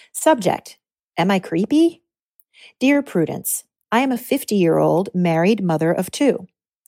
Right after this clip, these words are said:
I consider myself to be very lucky to have had a harmonious partnership with my husband of twenty-five years. We enjoy each other's company, have an active and evolving sex life, and share deep mutual respect and love.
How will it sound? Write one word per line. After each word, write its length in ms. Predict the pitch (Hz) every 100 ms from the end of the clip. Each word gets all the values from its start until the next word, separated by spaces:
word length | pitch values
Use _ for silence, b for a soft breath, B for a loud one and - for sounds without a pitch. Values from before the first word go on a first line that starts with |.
| -
I 80 | 190
consider 320 | 226 285 320
myself 380 | 294 - 233 233
to 100 | 214
be 100 | 196
very 340 | 175 226 233
lucky 400 | 180 156 165 185
to 100 | 190
have 140 | 170
had 380 | - 175 175 175 b b
a 80 | 220
harmonious 560 | 247 214 202 208 208
partnership 540 | - 180 180 175 180 180
with 160 | 180
my 100 | 175
husband 320 | 170 165 165 165
of 80 |
twenty-five 500 | - 160 156 160 156 151
years. 440 | 156 143 - - _ B B B
We 120 | 208
enjoy 340 | 196 175 196 214
each 180 | 240 226
other's 240 | 214 214
company, 640 | - 190 196 190 190 196 -
have 160 | 160
an 120 | 160 -
active 420 | 196 226 233 220 -
and 140 | 170
evolving 560 | 165 151 185 285 165 151
sex 300 | - 147 -
life, 280 | 143 175 - B B
and 240 | 196 233 294
share 280 | - 262 233
deep 340 | 202 294 -
mutual 400 | 269 277 247 226
respect 440 | 208 - 180 175 -
and 240 | 180 185
love. 360 | 160 147 -